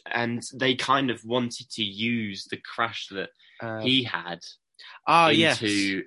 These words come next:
Speaker 2: Yeah.
Speaker 1: into his actual crash, 'cause he had a crash and then he didn't come
Speaker 2: Yeah.
Speaker 1: back. It was like Doc crashed and didn't come back 'cause the racing industry kinda left him behind.
Speaker 2: Yeah.
Speaker 1: And it kind of showed in that with Doc how,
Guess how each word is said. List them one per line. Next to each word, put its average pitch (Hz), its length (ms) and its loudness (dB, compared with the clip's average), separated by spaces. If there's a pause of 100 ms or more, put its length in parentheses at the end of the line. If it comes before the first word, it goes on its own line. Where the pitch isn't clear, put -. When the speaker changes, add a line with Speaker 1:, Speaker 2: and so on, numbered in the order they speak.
(120)
Speaker 2:
Yeah. 135 220 4
Speaker 1:
into 98 580 -4 (320)
his - 560 -8 (560)
actual 95 380 -6
crash, - 440 -14
'cause 95 120 -12
he 104 100 -8
had 95 100 -2
a 92 40 -4
crash - 320 -2
and 92 80 -12
then 85 80 -8
he 87 80 -6
didn't 87 180 -12
come 117 120 -6
Speaker 2:
Yeah. 113 60 -2
Speaker 1:
back. 92 200 -4
It - 40 -8
was - 120 -10
like - 160 -16
Doc 85 240 -8 (680)
crashed - 300 -14
and 87 80 -12
didn't 87 180 -8
come 90 120 -12
back 87 260 -6
'cause - 340 -14 (120)
the 90 100 -14
racing 90 320 -8
industry 85 320 -14
kinda 85 220 -18
left 82 200 -18
him 87 120 -18
behind. - 300 -16
Speaker 2:
Yeah. 117 200 -4
Speaker 1:
And 113 100 -4
it 117 120 -4
kind 143 160 0
of 139 80 -4
showed 131 480 2 (100)
in 110 240 -2
that 104 220 0
with 95 160 -12
Doc 101 260 0
how, 92 340 -2